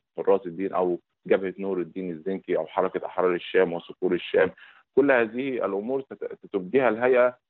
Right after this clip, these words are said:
يعني ستبدي الهيئة هامش الحركة أو هامش التفاهمات بين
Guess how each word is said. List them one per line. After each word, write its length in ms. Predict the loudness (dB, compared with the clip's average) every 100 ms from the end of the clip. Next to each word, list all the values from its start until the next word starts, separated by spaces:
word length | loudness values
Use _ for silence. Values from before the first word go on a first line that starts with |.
| -6
يعني 260 | -4 -2 -2 -2 -2
ستبدي 480 | -2 0 0 2 -2
الهيئة 480 | 2 4 4 2 0
هامش 320 | 0 -2 -4
الحركة 480 | -6 0 0 2 -2
أو 160 | 0
هامش 220 | 0 0 -4 -12
التفاهمات 560 | -12 -6 -4 -2 -4
بين 260 | -2 -2